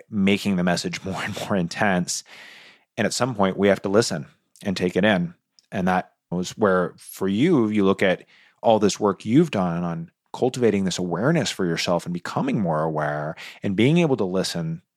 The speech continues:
It sounds like that has really made for a, a significant switch for you in your relationship with your feelings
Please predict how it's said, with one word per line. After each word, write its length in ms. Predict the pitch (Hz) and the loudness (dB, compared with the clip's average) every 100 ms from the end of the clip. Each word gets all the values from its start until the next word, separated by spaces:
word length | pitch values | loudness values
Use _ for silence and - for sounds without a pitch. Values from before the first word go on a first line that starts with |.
| _ - | _ -10
It 100 | - | -4
sounds 220 | 190 196 | -2 2
like 160 | 180 | 2
that 160 | - 87 | 2 0
has 240 | - 90 | 0 0
really 640 | 92 92 87 85 82 82 78 | 2 2 2 2 0 -2 -4
made 320 | 98 98 95 | 0 2 2
for 320 | - 104 87 85 | 0 0 0 0
a, 160 | 90 85 | -2 -2
a 60 | |
significant 500 | 82 95 90 87 87 | -4 -4 -4 -4 -4
switch 300 | - - - | -4 -4 -4
for 160 | - 87 | -2 -2
you 340 | 80 78 82 | 0 0 -2
in 320 | 87 90 85 82 | -2 -2 -2 -4
your 160 | 110 113 | 2 4
relationship 580 | 110 101 101 110 98 - | 6 4 2 0 -4 -4
with 140 | 90 | -2
your 100 | 87 | -4
feelings 720 | - 98 92 85 85 87 - | 0 0 2 0 -2 -2 -4